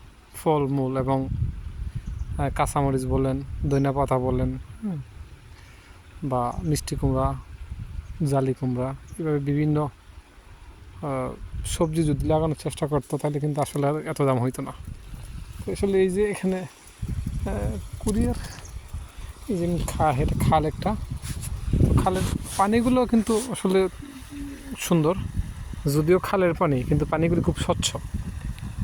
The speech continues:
আর ওরা আবার, আহ, খালগুলিতে দেখলাম, বেশিরভাগ খালগুলিতেই এই পাথরের, পাথর ফালানো, এই যে ছোটো ছোটো পাথর দেখা যায় কিন্তু আসলে।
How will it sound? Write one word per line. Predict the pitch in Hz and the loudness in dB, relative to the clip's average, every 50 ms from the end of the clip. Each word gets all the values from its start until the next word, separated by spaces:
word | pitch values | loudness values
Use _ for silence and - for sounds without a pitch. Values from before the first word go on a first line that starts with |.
| - - - - - | -4 -2 -2 -2 0
আর | - 147 143 147 | 2 2 4 4
ওরা | 147 151 156 156 | 4 6 6 4
আবার, | 156 151 156 147 | 4 4 2 2
আহ, | - - - - - - - - - - - 147 143 135 - - | 2 0 0 -2 -2 -2 -2 -2 -2 -2 0 0 0 0 0 0
খালগুলিতে | - - 165 160 160 156 147 156 165 165 165 - | 2 2 4 4 4 2 4 4 4 4 4 4
দেখলাম, | 165 160 160 - 156 156 156 160 156 151 | 4 4 4 4 2 2 2 0 0 0
বেশিরভাগ | 147 147 - 175 160 165 160 - | -2 0 0 0 2 2 0 0
খালগুলিতেই | - - 156 147 151 165 170 170 - - 180 202 - - - - - - - - - - - - - | 0 0 0 2 2 2 2 2 2 2 0 0 -2 -6 -8 -10 -12 -12 -12 -12 -4 -2 -2 -2 0
এই | 156 139 - | -2 0 2
পাথরের, | 147 139 - - 151 156 151 135 - - 139 - - - - - 156 - - | 2 2 2 2 2 2 2 2 -2 -6 -10 -12 -12 -12 -8 -6 -4 0 2
পাথর | 160 151 - - - | 2 2 2 2 0
ফালানো, | - - - 151 135 127 123 113 - - - - - - - - - - - - - - - - - - - - - - - - - - - - - - - - | 0 0 0 0 0 0 -2 -2 0 0 0 0 0 -4 -6 -4 -2 -2 -2 -4 -6 -8 -8 -8 -8 -8 -8 -8 -8 -8 -8 -6 -6 -6 -4 -4 -4 -4 -2 0
এই | 151 143 | 0 2
যে | - 139 160 165 170 - - - - - - - - - - - - | 2 0 0 0 0 0 2 0 2 2 0 0 0 -2 -4 -4 0
ছোটো | - 156 156 | 0 2 2
ছোটো | 143 147 143 | 2 2 2
পাথর | 139 147 147 151 147 | 2 2 2 2 2
দেখা | - 143 127 120 143 135 | 2 2 2 2 2 0
যায় | 131 127 | 0 0
কিন্তু | 117 123 120 117 123 | 0 0 -2 -2 -4
আসলে। | 113 - 131 127 131 | -6 -6 -8 -8 -10